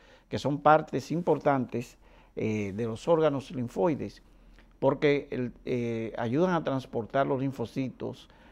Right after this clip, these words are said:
eh, hacia y desde, eh, partes del cuerpo, y cada órgano el linfoide desempeña un papel en la producción, en la activación de los linfocitos. Y hay otros ejemplos, eh, que son de trastornos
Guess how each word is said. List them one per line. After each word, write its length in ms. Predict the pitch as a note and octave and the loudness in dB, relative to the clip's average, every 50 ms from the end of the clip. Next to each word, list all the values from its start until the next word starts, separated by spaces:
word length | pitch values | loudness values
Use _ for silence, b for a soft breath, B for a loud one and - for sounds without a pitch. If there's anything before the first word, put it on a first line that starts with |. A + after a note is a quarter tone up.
| B B B | B B B
eh, 200 | - - A#2 - | -4 -2 -2 -2
hacia 480 | - - - - C3 B2+ A#2+ A2 - - - - | -2 -4 -4 -2 -2 0 0 0 -2 -6 -6 -6
y 120 | A#2+ B2 | -4 -2
desde, 580 | A#2 B2+ C3+ C3 B2+ - C#3 B2 A#2+ B2+ - - - - - | 0 0 0 0 -2 -2 -2 -2 -2 -2 -4 -8 -12 -14 -10
eh, 240 | - A#2+ A2 G#2+ G#2 | -6 -6 -4 -6 -4
partes 440 | - - B2+ C3+ C#3 - D#3 C#3 C3+ | -2 0 2 2 2 0 -2 -2 0
del 160 | B2 A#2+ A2 | 0 -2 -2
cuerpo, 460 | - E3+ F3 F3+ E3 - - - - - - - - | 0 2 4 4 4 2 -2 -6 -10 -10 -12 -14 -14
y 100 | A2 G2 | -12 -8
cada 320 | - - C3+ D3 D#3+ D#3+ | -2 2 4 8 8 10
órgano 480 | E3 F3+ F3+ D#3 C3 B2+ B2 C3 D3 F3+ B B B B B B B - | 10 10 8 8 6 4 2 2 -2 -6 B B B B B B B -4
el 160 | - G#2+ A#2 | -4 -2 -2
linfoide 560 | A#2 A#2+ - - C#3 D#3 E3 D3 B2+ B2+ B2 | -2 -4 -2 2 4 6 6 6 4 2 0
desempeña 580 | A#2+ A#2 A2+ - A#2 G#2 - B2 C3 B2+ C3 B2+ | -2 -4 -4 -6 -6 -6 -4 -4 -2 -2 -2 -2
un 100 | C3 C3 | -2 -2
papel 460 | - C3 - - B2 A#2+ A2+ C3 - - B B B B - | -4 -4 -2 -2 -2 -2 -2 -2 -6 -10 B B B B -4
en 120 | C#3+ D#3+ | 0 2
la 100 | F3 E3 | 2 2
producción, 680 | - D#3+ D#3+ D#3 - - - - C3+ C3+ B2+ B2+ C3 - - B B B B B B B | 2 0 -2 -2 -2 -4 -2 0 2 2 2 0 -2 -6 -10 B B B B B B B
en 140 | C#3+ D3+ F#3 | 2 4 4
la 60 | F3 | 4
activación 840 | D#3+ - - D#3+ D3+ D3 C3+ - - C3 C3 B2 A#2+ A#2+ A#2 A#2+ - - - | 4 2 0 2 4 4 2 2 0 -2 -2 0 -2 -2 -6 -8 -10 -10 -6
de 160 | A#2 B2 B2+ | -4 -2 -2
los 200 | B2+ A#2 A2+ - | -2 -2 -4 -4
linfocitos. 920 | C3 B2 B2 A#2+ A#2+ - A#2 - - A2+ - - - - F#2+ - - - - B B B B B B B | -4 -4 -4 -4 -4 -4 -8 -8 -8 -10 -10 -10 -10 -12 -12 -12 -14 -16 -20 B B B B B B B
Y 320 | - C3 C3 C3+ C3+ C#3 C3+ - - | 0 2 2 4 4 4 2 2 2
hay 180 | A#2+ D#3 F#3 | 2 4 4
otros 300 | G#3 G3+ G#3 G3 F#3 F3 | 4 2 0 -2 0 0
ejemplos, 800 | D3 D3 D3+ D3+ C#3+ B2 - - G#2 G#2+ A2 A2+ - - - - - - - | 0 0 2 0 0 -2 -4 -6 -6 -6 -4 -6 -6 -8 -12 -16 -16 -12 -8
eh, 240 | G#2+ A2 G#2+ G#2 - | -6 -6 -6 -8 -8
que 100 | - G#2+ | -10 -10
son 800 | - - A#2 B2 C3+ D3 D3 C#3+ C3+ B2 - - - - - - | -8 -4 -4 -2 -2 -2 -4 -4 -4 -6 -6 -8 -10 -12 -10 -10
de 100 | A2+ G#2+ | -10 -8
trastornos 840 | - A2 A2 - - - C3+ D3+ D#3 C#3+ C3+ B2 A#2 A#2+ - - | -8 -8 -10 -10 -6 0 4 4 4 4 2 -2 -4 -6 -8 -12